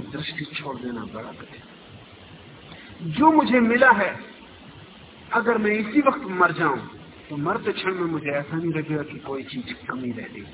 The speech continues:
कुछ और पाने को था, अगर कल जिंदा रह जाता तो उसे भी पा लेते। ऐसी भावदशा की मृत्यु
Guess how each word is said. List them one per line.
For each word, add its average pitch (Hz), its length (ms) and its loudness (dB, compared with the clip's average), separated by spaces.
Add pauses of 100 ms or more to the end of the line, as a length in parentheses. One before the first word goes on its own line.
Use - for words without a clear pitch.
(680)
कुछ 156 220 -6
और 151 280 -2
पाने 151 320 0
को 170 160 -2
था, 165 140 -8
अगर 147 260 -6
कल 147 180 0
जिंदा 143 300 -4
रह 135 140 -10
जाता 131 260 -12
तो 120 140 -14
उसे 120 200 -14
भी - 140 -12
पा 98 160 -12
लेते। - 400 -18 (1700)
ऐसी 214 380 6
भावदशा 160 600 0
की 160 160 -2
मृत्यु 160 500 0